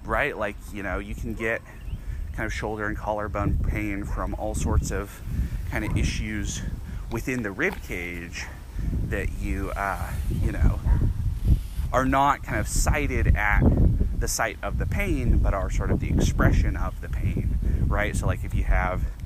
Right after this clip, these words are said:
like, uh, you know, issues with your, your upper lungs or bronchioles, or, like, with certain, you know, pulmonary arteries and veins, or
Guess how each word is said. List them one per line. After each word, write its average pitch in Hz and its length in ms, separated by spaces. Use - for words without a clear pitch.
like, 95 240
uh, 92 280
you - 100
know, - 340
issues - 680
with 107 260
your, 104 280
your 101 260
upper 123 300
lungs 113 500
or 101 100
bronchioles, - 1040
or, - 80
like, - 240
with - 380
certain, - 920
you - 100
know, - 300
pulmonary 120 640
arteries 104 560
and 101 100
veins, - 760
or - 320